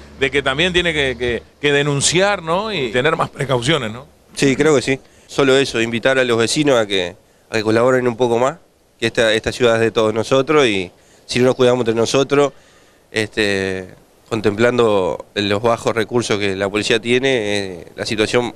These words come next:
Speaker 2: va a seguir empeorando. Entonces, instar a eso un poco, a que, a que colaborar entre los vecinos y bueno, ta,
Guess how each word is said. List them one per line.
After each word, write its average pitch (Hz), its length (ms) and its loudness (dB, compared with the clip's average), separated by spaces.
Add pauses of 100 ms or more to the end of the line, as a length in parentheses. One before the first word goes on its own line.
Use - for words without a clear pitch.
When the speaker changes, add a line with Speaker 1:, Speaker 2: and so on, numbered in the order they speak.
Speaker 2:
va 107 60 0
a - 20 0
seguir 107 220 0
empeorando. 98 500 -2 (680)
Entonces, 110 760 2
instar 123 320 0
a 120 100 4
eso 104 260 -2
un 95 140 -12
poco, 107 300 -4 (240)
a 113 100 -2
que, 101 420 0
a - 100 -6
que 120 100 -2
colaborar 127 420 4
entre 143 180 -4
los 131 80 0
vecinos 175 500 0 (920)
y 131 280 4
bueno, 135 280 4
ta, 143 180 0